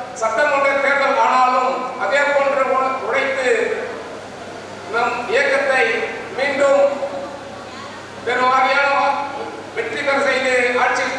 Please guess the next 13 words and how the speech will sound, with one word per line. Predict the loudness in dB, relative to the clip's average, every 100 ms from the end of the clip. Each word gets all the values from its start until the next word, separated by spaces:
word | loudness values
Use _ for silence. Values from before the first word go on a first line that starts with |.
| -8 -6
மீண்டும் | -2 2 2
தளபதி | 4 4 2 2
அவர்களை | 2 2 2 0 0 0
ஆட்சியில் | 0 2 0
அமர | 2 2 2
வைக்க | 0 0 0
வேண்டும் | 0 0 -2
என்ற | 0 2 2 2 -2 -4 -8 -10 -12 -12 -2
உயரிய | 0 2 2 2
நோக்கத்தோடு | 2 0 2 2 2 2 0 -2 -4 -8 -6
நமக்கு | -2 -2 0 2
ஆலோசனை | 2 2 0 0 0
வழங்க | 0 2